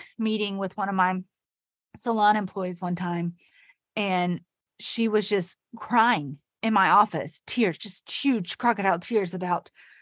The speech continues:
um, how it just feels like drama is following her everywhere she goes. And every friendship she has, there's just so much drama and drama, drama, drama. And so as we got into the conversation, I asked her, "What do you, what does your day look like? Like, what do you, when you're not here, what are you doing?"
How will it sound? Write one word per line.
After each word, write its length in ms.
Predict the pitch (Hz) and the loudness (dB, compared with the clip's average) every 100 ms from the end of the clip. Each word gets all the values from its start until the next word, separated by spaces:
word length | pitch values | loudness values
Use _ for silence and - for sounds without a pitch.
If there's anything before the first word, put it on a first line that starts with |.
| _ - | _ -12
um, 380 | 196 180 175 175 _ _ - | -8 -8 -8 -12 _ _ -6
how 340 | 220 214 185 | 0 2 2
it 60 | 180 | 0
just 260 | 202 - | -8 -8
feels 180 | 240 214 | -4 0
like 140 | 202 | 0
drama 360 | 185 214 214 190 | 4 6 6 4
is 160 | 156 - | -6 -4
following 300 | 208 202 185 | -2 -2 -4
her 100 | 185 | -4
everywhere 340 | 202 202 190 | -2 -2 -2
she 140 | 180 | -6
goes. 380 | 190 196 170 165 | -2 0 0 -2
And 100 | 175 | -4
every 200 | 180 202 | -4 -6
friendship 360 | 185 220 196 214 | -4 -4 -4 -10
she 160 | - | -6
has, 340 | 190 196 185 175 | 0 2 2 0
there's 140 | 180 | -6
just 180 | 190 180 | -10 -8
so 80 | 220 | -6
much 200 | 202 180 | -6 0
drama 280 | 196 190 170 | 2 2 0
and 100 | 170 | -2
drama, 200 | 196 196 | -2 -2
drama, 240 | 185 185 | -2 -2
drama. 360 | 190 185 165 170 - - - _ _ _ _ | 0 -2 -2 -8 -16 -20 -20 _ _ _ _
And 180 | 226 208 | -2 2
so 140 | 233 | 4
as 200 | 208 208 | 6 4
we 100 | 220 | 0
got 160 | 196 220 | 0 0
into 120 | 247 | 0
the 60 | 214 | -2
conversation, 580 | 190 208 196 185 220 233 | -4 -4 -4 -8 -4 -2
I 60 | |
asked 320 | - 208 254 | 0 0 -2
her, 80 | - | -4
"What 160 | 185 247 | -2 -2
do 60 | |
you, 220 | 339 320 - _ | -2 -4 -6 _
what 220 | 202 214 | -4 0
does 140 | 349 392 | 2 4
your 100 | 415 | 2
day 240 | 233 240 | 4 2
look 180 | 269 180 | 2 0
like? 140 | 175 | -4
Like, 80 | 175 | -4
what 240 | 170 208 320 | 0 2 4
do 60 | |
you, 380 | 392 415 330 196 | 6 8 8 4
when 160 | 214 226 | 0 0
you're 120 | 359 | 2
not 240 | 370 320 | 4 2
here, 340 | 254 - 294 185 | 0 -2 0 0
what 180 | 202 240 | 0 0
are 40 | |
you 80 | 240 | -2
doing?" 320 | 247 185 165 | -4 -4 -8